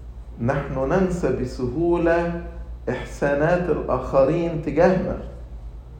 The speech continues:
ولكن صعب جدا أن ننسى إساءاتهم. يعني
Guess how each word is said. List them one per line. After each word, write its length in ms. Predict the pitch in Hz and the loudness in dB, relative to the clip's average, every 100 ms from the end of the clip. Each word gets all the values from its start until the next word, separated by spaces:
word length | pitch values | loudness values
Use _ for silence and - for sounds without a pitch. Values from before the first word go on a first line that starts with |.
| - - - - - - | -16 -14 -14 -14 -12 -2
ولكن 540 | 110 139 175 185 156 | 2 6 4 2 0
صعب 640 | 151 - 208 233 185 180 160 | -2 0 4 4 4 2 0
جدا 920 | 156 165 240 - 156 147 120 101 - | 0 2 0 0 4 4 4 -2 -4
أن 220 | 123 127 127 | -2 0 0
ننسى 580 | 151 147 - 123 - | 2 0 0 -2 -2
إساءاتهم. 800 | 123 - 117 - 113 110 90 82 - - - - - - - - - - - - - - - - - - - - - - - - - - - - - - - - - - - - - - - 123 | -2 0 0 2 2 0 -4 -6 -8 -10 -10 -10 -12 -12 -12 -14 -14 -14 -16 -16 -14 -12 -12 -12 -12 -10 -10 -12 -12 -14 -14 -16 -16 -16 -14 -14 -12 -12 -12 -12 -12 -12 -12 -14 -14 -16 -8 2
يعني 520 | 135 143 139 135 | 2 2 -2 -6